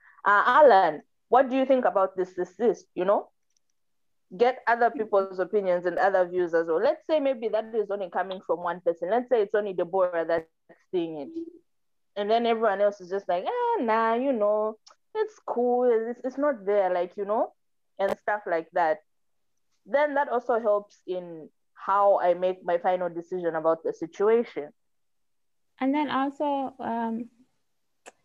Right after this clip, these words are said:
Speaker 2: in going in line with what you're saying, of course, at the end of the day, you also have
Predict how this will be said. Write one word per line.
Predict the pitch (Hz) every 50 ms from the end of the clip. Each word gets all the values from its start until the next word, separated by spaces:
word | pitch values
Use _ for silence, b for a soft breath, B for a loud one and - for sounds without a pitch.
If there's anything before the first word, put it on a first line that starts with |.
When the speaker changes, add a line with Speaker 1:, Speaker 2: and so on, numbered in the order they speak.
| _ _ _ _
Speaker 2:
in | - 226 240 233
going | 226 247 262 277 277 262
in | 233 220 220
line | 214 214 220 226 214
with | 220 220 -
what | 214 208 214 -
you're | 220 196 202
saying, | 214 - - 214 196 196 196 226 233 - - -
of | - 226 220 - -
course, | - 285 262 254 262 285 262 -
at | - 220 -
the | 190 -
end | 233 247 247
of | 262 220 202
the | 202 196
day, | 185 208 208 202 208 202
you | 196 202
also | 202 202 226 220 - 220 214
have | 220 208 - 185 185 190 190 185 185